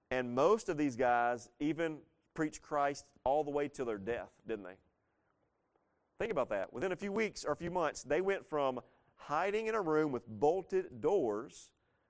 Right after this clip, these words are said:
to preaching boldly the gospel of Christ. What made the change for them to go from hiding and scared to fearless for Christ? Well, I'm gonna give you four things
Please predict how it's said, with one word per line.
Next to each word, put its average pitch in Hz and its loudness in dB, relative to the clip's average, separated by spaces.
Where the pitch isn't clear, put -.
to 131 -4
preaching 165 -6
boldly 104 -2
the 107 -6
gospel 107 0
of 92 -10
Christ. - -8
What 208 -2
made 214 2
the 139 0
change 139 -6
for 131 -4
them 147 0
to 131 -4
go 135 0
from 107 -6
hiding 143 -2
and 107 -14
scared 110 -2
to 107 -10
fearless 98 -6
for 92 -10
Christ? - -8
Well, 113 2
I'm 123 -6
gonna 160 0
give 151 0
you 131 2
four 156 2
things 107 -4